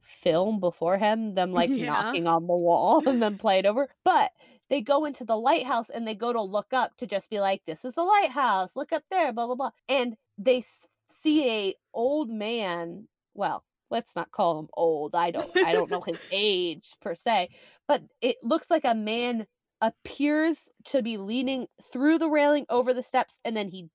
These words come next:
Speaker 1: disappears.
Speaker 2: Mm-hmm.
Speaker 1: So he, like, peeks out, you see him peek out
Speaker 2: Yeah.
Speaker 1: and then disappear.
Speaker 2: Yeah, that picture is crazy.
Speaker 1: Yeah, there's a picture of that too, and I'm sure you could, like, find a clip of it or
Speaker 2: Yeah.
Speaker 1: something, but
Speaker 2: Mm-hmm.
Speaker 1: it's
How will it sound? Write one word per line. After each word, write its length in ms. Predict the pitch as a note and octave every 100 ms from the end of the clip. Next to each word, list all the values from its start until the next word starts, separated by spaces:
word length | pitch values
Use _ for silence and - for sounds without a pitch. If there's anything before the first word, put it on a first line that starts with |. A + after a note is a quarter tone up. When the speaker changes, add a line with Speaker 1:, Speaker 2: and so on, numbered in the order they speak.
| -
Speaker 1:
disappears. 920 | C4 - G#3+ - D#3+ - - _ _ _ _ _
Speaker 2:
Mm-hmm. 440 | D#4 D4+ A3+ F#3+ C#4
Speaker 1:
So 220 | D4 B3 A#3
he, 100 | C#4
like, 220 | A#3+ G3 -
peeks 320 | - D#4 - D4+
out, 140 | C#4
you 100 | B3
see 200 | - C#4
him 100 | A#3 B3+
peek 260 | C4 B3
out 200 | C#4 D4
Speaker 2:
Yeah. 20 |
Speaker 1:
and 80 | A3+
then 140 | G#3+ F#3+
disappear. 640 | G#3+ - G3 - F3+ - -
Speaker 2:
Yeah, 300 | A3 B3 A#3
that 240 | G#3+ A3+ -
picture 500 | C4+ - - F#3+ E3
is 240 | D3+ -
crazy. 640 | - G3 C3+ - G#3 G#3
Speaker 1:
Yeah, 120 | G#3+ F#3
there's 220 | G#3+ B3
a 60 |
picture 260 | A#3+ A#3+ G3
of 80 | F3+
that 160 | E3+ -
too, 160 | F#3+
and 160 | D#3+ F#3
I'm 80 | F3+
sure 180 | -
you 120 | F3+ F3
could, 160 | F3 D3+
like, 200 | A#2 -
find 280 | E3+ C#3+
a 40 | C3
clip 220 | - D3
of 140 | D#3
it 120 | - A#3
or 100 | G#3
Speaker 2:
Yeah. 0 |
Speaker 1:
something, 440 | F3+ E3+ G3+ F3
but 180 | F3 B3
Speaker 2:
Mm-hmm. 140 | B3
Speaker 1:
it's 260 | G#3 C4+